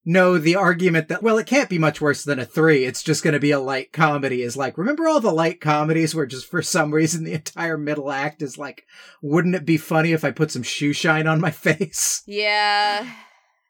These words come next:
Speaker 2: That, that is actually really true. <sighs> Uh, but we do have a pretty good record with Jean Arthur comedies specifically.
Speaker 1: Yeah.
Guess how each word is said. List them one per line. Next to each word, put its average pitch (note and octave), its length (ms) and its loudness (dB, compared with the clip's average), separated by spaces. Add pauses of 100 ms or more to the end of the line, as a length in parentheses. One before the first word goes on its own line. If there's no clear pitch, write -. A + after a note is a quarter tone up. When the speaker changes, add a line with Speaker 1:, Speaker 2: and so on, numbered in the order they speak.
(300)
Speaker 2:
That, G#3+ 260 -6 (160)
that A3+ 240 -8
is F#3 220 -12
actually F3+ 400 -8
really F3+ 320 -14
true. D#3+ 560 -12 (580)
<sighs> A#3 520 -8 (340)
Uh, A#3+ 340 0
but A3+ 140 -8
we F4+ 80 -8
do F#4+ 120 -10
have G4+ 140 -4
a C#4 140 -10 (120)
pretty D4 240 -10
good B3+ 160 -8
record A#3+ 260 -8
with G3+ 240 -12
Jean G#3 220 -12
Arthur F3 420 -8
comedies D#3 640 -12
specifically. D#3 1120 -14
Speaker 1:
Yeah. D4 240 -4